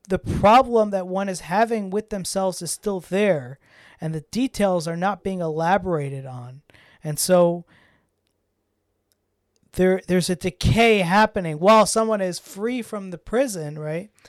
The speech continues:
the Nelson Mandela prison, there's decay happening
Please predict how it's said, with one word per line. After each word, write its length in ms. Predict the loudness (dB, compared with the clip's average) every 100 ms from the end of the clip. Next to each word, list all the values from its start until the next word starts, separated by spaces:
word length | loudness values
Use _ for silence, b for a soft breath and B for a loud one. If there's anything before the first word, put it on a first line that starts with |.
| b b
the 100 | -8
Nelson 340 | -4 -4 -4 -8
Mandela 420 | -6 -4 -4 -6
prison, 640 | -4 -4 -4 -8 -10 -16 _ b b b b b
there's 260 | -6 -4 -4
decay 420 | -8 -6 -4 -4
happening 720 | -2 -2 -2 -6 -10 -12 -16